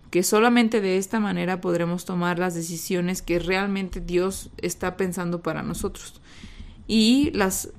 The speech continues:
saldremos con éxito, las llevaremos con éxito, las llevaremos a cabo con éxito.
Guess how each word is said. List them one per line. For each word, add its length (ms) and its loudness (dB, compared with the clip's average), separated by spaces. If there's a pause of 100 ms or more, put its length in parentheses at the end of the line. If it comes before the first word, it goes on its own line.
(200)
saldremos 720 2
con 340 -2 (100)
éxito, 500 0
las 140 -2
llevaremos 500 -2
con 180 -4
éxito, 360 -2
las 120 -2
llevaremos 480 -2
a 80 -6
cabo 260 -4
con 180 -4
éxito. 440 -8